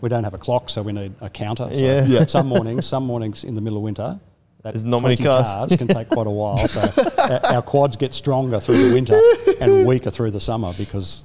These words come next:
Speaker 3: 'Cause
Speaker 1: of the
Speaker 3: it's,
Speaker 1: traffic, basically.
Speaker 3: that's so good.
Speaker 2: Yeah, right.
Speaker 1: Yeah, so
Speaker 3: I
Speaker 1: that's,
Speaker 3: love
Speaker 1: that's
Speaker 3: that.
Speaker 1: the workout.
Speaker 3: That's
Speaker 2: Oh, that's really
Speaker 3: fantastic.
Speaker 2: cool. What a great way to start the day.
Speaker 1: It
Speaker 3: Yeah.
Speaker 1: is good. Yep.
Speaker 2: I'm impressed. That's very cool. Uh, as we said, you're the first person to come on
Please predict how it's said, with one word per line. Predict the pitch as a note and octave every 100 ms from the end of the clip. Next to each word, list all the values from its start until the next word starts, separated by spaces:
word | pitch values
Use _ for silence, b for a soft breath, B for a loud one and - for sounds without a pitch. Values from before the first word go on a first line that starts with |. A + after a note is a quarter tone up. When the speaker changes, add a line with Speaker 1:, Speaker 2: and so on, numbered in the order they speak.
| -
Speaker 3:
'Cause |
Speaker 1:
of | G2+
the | F#2
Speaker 3:
it's, | F2
Speaker 1:
traffic, | C3 C#3 E2+
basically. | G2 G#2
Speaker 3:
that's | F#2+ F#2+
so | - E2+ E2+
good. | - G#2
Speaker 2:
Yeah, | A#2 A#2
right. | A2 C3 A2
Speaker 1:
Yeah, | F2
so | G#2
Speaker 3:
I |
Speaker 1:
that's, | A#2
Speaker 3:
love | F#2 A#2
Speaker 1:
that's | -
Speaker 3:
that. | -
Speaker 1:
the | G#2+
workout. | A#2+ - - _ _ _ _ _ - -
Speaker 3:
That's | D3
Speaker 2:
Oh, |
that's | D#3+
really | - A2+
Speaker 3:
fantastic. | F2+ G#2+
Speaker 2:
cool. | C#3+
What |
a | B3
great | G#3+ F3
way | A#2+
to |
start | - F2+ D2
the | D2
day. | D2+ D#2 -
Speaker 1:
It | G#2+
Speaker 3:
Yeah. |
Speaker 1:
is | F#3
good. | - E2+ - _ _
Yep. | G2 - A2+
Speaker 2:
I'm | G#2
impressed. | F2+ - E2 - -
That's | G2+
very | F2 E2+
cool. | - - b b b b b
Uh, | G#2+ G#2 G#2 G#2 G#2 - - _ _ _ _ _ _ -
as | A2
we |
said, | G#2 G#2
you're | F#2+
the | F2+
first | - F#2+
person | G2 F2+ F2
to | E2+
come | F2+ E2+
on | E2+